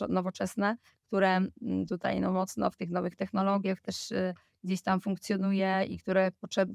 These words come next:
potrzebuje ciągłych zmian, które potrzebuje ciągłych bodźców, wymaga przeorganizowania i też zmiany tego systemu edukacji.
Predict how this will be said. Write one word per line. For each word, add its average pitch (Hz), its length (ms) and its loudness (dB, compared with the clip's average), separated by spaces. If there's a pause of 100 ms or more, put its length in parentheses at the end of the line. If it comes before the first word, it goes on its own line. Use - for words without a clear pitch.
(100)
potrzebuje 185 500 -2
ciągłych 185 380 -4
zmian, 185 540 2 (260)
które 185 200 2
potrzebuje 185 400 -2
ciągłych 196 360 0
bodźców, 208 680 2 (200)
wymaga 214 680 4
przeorganizowania 196 920 0
i 196 60 -6
też 190 140 -4
zmiany 202 500 0 (220)
tego 196 220 0
systemu 202 440 0
edukacji. 190 720 0